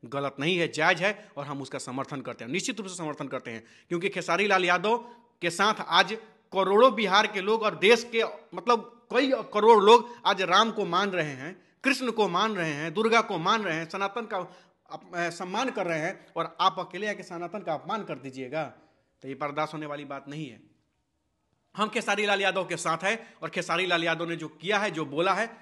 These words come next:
बहुत अच्छा बोले हैं। हम इनका, इनके हर स्टेटमेंट का, हर शब्द का, हर वाक्य का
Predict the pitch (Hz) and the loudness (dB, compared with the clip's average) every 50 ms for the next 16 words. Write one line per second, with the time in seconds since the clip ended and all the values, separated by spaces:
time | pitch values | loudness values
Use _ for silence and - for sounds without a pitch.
0 | - _ _ _ - 156 190 202 202 175 - - 208 202 196 202 214 214 208 202 | -20 _ _ _ -6 -4 -4 -2 -2 -4 -4 -4 -4 -4 -2 -2 -4 -2 -2 -2
1 | 233 254 240 - - _ - 180 190 190 190 190 190 185 185 175 170 151 160 160 | -4 -6 -8 -14 -18 _ -4 -4 -2 -2 -4 -4 -4 -4 -4 -4 -8 -10 -12 -10
2 | 160 170 147 123 175 220 190 196 - - - 190 175 190 202 220 202 190 185 151 | -10 -10 -4 0 0 0 0 -2 -8 -8 -8 -8 -8 -8 -10 -10 -8 -6 -2 0
3 | 175 170 160 - - 202 202 185 185 - 180 156 147 151 143 147 165 165 185 180 | 0 0 0 -2 -4 -6 -4 -6 -6 -6 -4 -4 -2 -4 -2 -2 -4 -4 -4 -6
4 | - 180 190 190 - - | -6 -6 -6 -6 -8 -16